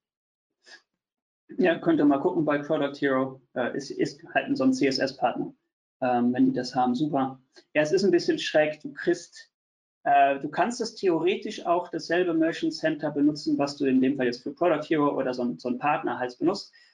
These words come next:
Auch da kannst du das machen. Dann wird es euch allerdings ein bisschen die Performance, also, nee, nicht die Performance verbessern, das ist falsch. Ähm, was zumindest unser Partner da gemacht hat, der wollte sich die auf die eigene Fahne schreiben, damit seine eigene Performance,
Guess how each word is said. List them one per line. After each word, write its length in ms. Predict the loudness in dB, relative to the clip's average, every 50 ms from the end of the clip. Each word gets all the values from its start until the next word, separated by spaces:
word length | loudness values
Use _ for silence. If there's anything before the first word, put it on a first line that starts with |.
| _ _
Auch 240 | -2 -2 -2 -2 -2
da 160 | 0 0 0
kannst 340 | 0 -2 -4 -4 -4 -4 -4
du 40 | -4
das 180 | -4 -2 0
machen. 360 | 0 0 0 0 -4 -6 -8 -12 _ _ _ _ _
Dann 320 | -10 -8 -6 -4 -4 -2 0
wird 160 | 0 2 0
es 160 | 0 -2 -2
euch 240 | 0 0 0 0 0
allerdings 400 | 0 0 0 0 0 -2 0 2
ein 140 | 0 2 2
bisschen 540 | 2 0 2 2 0 0 0 -2 -8 -10 _ _ _
die 80 | -20 -10
Performance, 680 | -8 -8 -8 -4 0 2 4 4 4 4 2 2 -2 -4
also, 240 | -2 -2 -2 -2 -2 -8 -8 _ 0
nee, 120 | 2 2
nicht 160 | 2 2 0
die 60 | -2 -2
Performance 520 | -4 -4 0 2 4 4 4 4 2 0
verbessern, 360 | -4 -4 -4 -4 -4 -4 -6 -6
das 160 | -6 -6 -8
ist 160 | -10 -8 -4
falsch. 420 | 0 0 0 0 0 -4 -8 -14 _ _ _ _ _ _
Ähm, 480 | -6 -2 0 0 2 2 2 2 2 2
was 220 | 0 0 -2 -4
zumindest 360 | -2 0 2 2 2 0 0 0
unser 260 | 2 2 2 2 2
Partner 360 | 2 2 2 2 2 2 2
da 120 | 2 2
gemacht 360 | 2 4 4 4 2 2 0 -4
hat, 140 | -2 -2
der 100 | 0 2
wollte 220 | 2 2 2 2 2
sich 220 | 0 -2 -4 -2
die 100 | 0 0
auf 100 | 0 0
die 120 | -2 0 2
eigene 320 | 2 4 4 4 4 2
Fahne 340 | 2 0 0 0 2 0 0
schreiben, 420 | -2 0 2 2 2 2 0 -2
damit 240 | -2 -2 -2 -2 -2
seine 220 | -2 -2 0 0
eigene 280 | 0 2 2 2 0 -2
Performance, 640 | -4 -8 -8 -2 0 0 2 2 0 -2 -2 -6